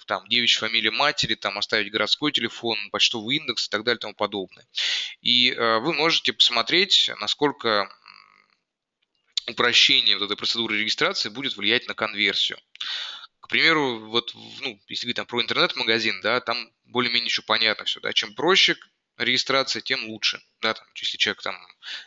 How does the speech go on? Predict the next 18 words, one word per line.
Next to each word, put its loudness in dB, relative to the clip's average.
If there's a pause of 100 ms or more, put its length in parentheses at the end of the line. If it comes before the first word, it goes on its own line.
(120)
без 2
регистрации 2
имеет 0
возможность 2
оформить -2
заказ, 0
то, -4
соответственно, -2
у 0
такого -6
интернет-магазина, -2 (640)
а, 2 (280)
ну, -14
как -10
показывает -2
практика, 0
статистика, -4
анализ, 2